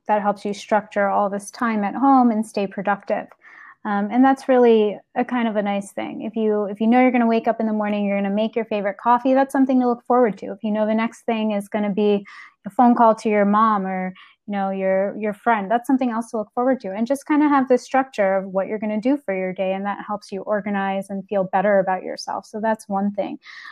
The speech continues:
Another thing would be to really focus on yourself. You know, is there something you always wanted to do but didn't have the time to do? Is it creating a piece of art, making a blog? Is it reading or publishing a paper? For me, I, you know, took the time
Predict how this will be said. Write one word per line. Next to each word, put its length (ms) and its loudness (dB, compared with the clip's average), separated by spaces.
Another 280 6
thing 200 2
would 180 0
be 140 2
to 140 -6
really 460 0
focus 340 2
on 120 -4
yourself. 480 -10
You 80 -10
know, 160 -6
is 100 -10
there 140 -2
something 400 4
you 100 -2
always 280 -2
wanted 320 0
to 100 -8
do 280 -2
but 120 -8
didn't 220 0
have 320 -2
the 80 -4
time 280 -8
to 120 -10
do? 220 -8
Is 140 -14
it 180 2
creating 280 6
a 60 2
piece 240 -4
of 160 -2
art, 260 0
making 340 0
a 60 -2
blog? 440 0
Is 120 -6
it 160 0
reading 440 4
or 320 -6
publishing 400 0
a 60 -2
paper? 560 -6
For 80 -4
me, 240 2
I, 180 -4
you 160 -8
know, 180 -6
took 200 -10
the 100 -4
time 460 -6